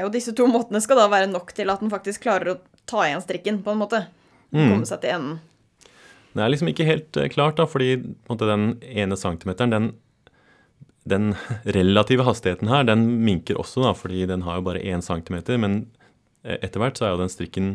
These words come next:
Speaker 2: kjempelang da.
Speaker 1: Ja.
Speaker 2: Så den, den der, selv om du på en måte legger på en centimeter hver gang,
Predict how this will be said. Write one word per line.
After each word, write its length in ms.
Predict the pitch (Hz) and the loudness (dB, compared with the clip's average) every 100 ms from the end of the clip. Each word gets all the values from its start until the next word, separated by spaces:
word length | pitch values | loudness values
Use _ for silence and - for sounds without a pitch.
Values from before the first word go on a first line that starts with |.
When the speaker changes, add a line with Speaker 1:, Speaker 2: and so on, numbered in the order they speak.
| 98 _ _ | -6 _ _
Speaker 2:
kjempelang 840 | - - 110 80 - 82 98 156 | -10 0 2 2 -2 -2 0 0
da. 120 | 120 - _ _ - | -2 -4 _ _ -14
Speaker 1:
Ja. 200 | - 233 | -6 -2
Speaker 2:
Så 440 | 233 240 247 - - | 2 2 0 -2 -4
den, 640 | 190 202 202 104 - - - _ - _ | -2 0 -2 -2 -8 -20 -20 _ -20 _
den 120 | 92 95 | -6 -2
der, 280 | 92 101 | 0 -2
selv 240 | - 98 95 | 0 0 2
om 100 | 101 | 2
du 220 | 104 98 | 2 0
på 120 | 95 | -4
en 40 | 92 | -4
måte 160 | 92 - | -4 0
legger 280 | 101 85 85 | 0 0 -4
på 120 | 98 | -4
en 200 | 82 87 | -4 -6
centimeter 460 | 90 78 - 87 92 | -4 -8 -6 -6 -4
hver 160 | 87 | -2
gang, 260 | 92 123 120 | -2 -2 -2